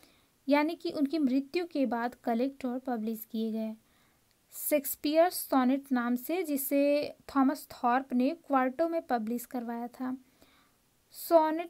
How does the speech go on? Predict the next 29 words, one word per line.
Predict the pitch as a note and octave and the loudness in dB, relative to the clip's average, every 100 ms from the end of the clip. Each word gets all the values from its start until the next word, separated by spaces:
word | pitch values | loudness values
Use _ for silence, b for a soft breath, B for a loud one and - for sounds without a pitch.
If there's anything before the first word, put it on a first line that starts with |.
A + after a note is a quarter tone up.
| - | -2
ट्वेंटी | D4 B3 D4 C#4 | 2 2 2 2
नाइन | A#3 A3+ A3+ A3 A3 _ | 0 -2 -4 -4 -8 _
एक | D#4 D#4 | -6 -6
शेक्सपियरियन | - C#4 C4+ - B3+ A#3 B3 | -4 -4 -4 -4 -2 2 2
सोनेट | C#4 C#4+ C4+ C4 C#4 - - | 0 0 0 2 0 -6 -20
फॉर्म | - B3 A3+ C4 | -2 -2 2 0
है | B3+ C4+ F#4+ b b b b - | 2 0 0 b b b b -2
और | C#4 | 0
इसकी | C#4 - | 0 -2
थीम | E4+ - C4 C#4 C4+ | -4 2 4 4 4
है | D#4 | 2
love | E4 B3 A#3+ C4 | 2 4 2 2
and | C#4 D#4+ C#4 | -2 -2 -6
wealth | A3+ A3+ A3 G#3+ - _ b b b - | -4 -2 -2 -6 -14 _ b b b -6
और | |
इसकी | C#4 - F#4 | -6 0 0
राइमिंग | C#4 A#3+ A#3+ D4+ E4 | 2 2 2 0 -2
स्कीम | - E4 E4 | -6 -4 -2
है | D4+ - - | -2 -4 -2
ए | C4 C4+ | 2 2
बी, | C#4 B3+ B3 C#4 E4 _ - | 2 2 2 0 -2 _ -2
ए | B3+ C4+ | 2 4
बी, | B3 A#3+ B3 D4+ | 2 2 0 -2
सी | - - C4 C4+ | -6 0 4 4
डी, | A#3 B3 C#4 - | 4 0 0 -4
सी | - B3+ C4 | -2 2 2
डी, | A#3 A#3+ C4+ - _ | 2 0 0 -4 _
ई | C#4+ D4+ | -4 -2
बी, | A#3+ B3 C4 | 2 2 2